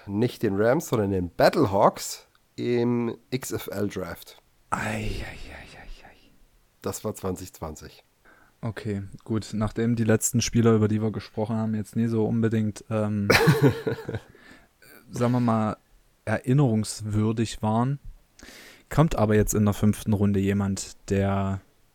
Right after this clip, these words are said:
Speaker 2: ja, heutzutage auch noch eine gute Rolle spielt. Steven, in der fünften Runde des zweitausendfünfzehner Drafts haben wir mit Pick hundertsiebenundfünfzig unseren aktuellen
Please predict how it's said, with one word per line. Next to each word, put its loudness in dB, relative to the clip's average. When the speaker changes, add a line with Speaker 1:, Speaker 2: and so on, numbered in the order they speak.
Speaker 2:
ja, 0
heutzutage 0
auch -4
noch -2
eine -2
gute -2
Rolle 0
spielt. -4
Steven, 0
in 0
der 2
fünften 0
Runde -2
des -10
zweitausendfünfzehner -2
Drafts 0
haben 2
wir 2
mit -2
Pick 0
hundertsiebenundfünfzig -2
unseren -4
aktuellen -4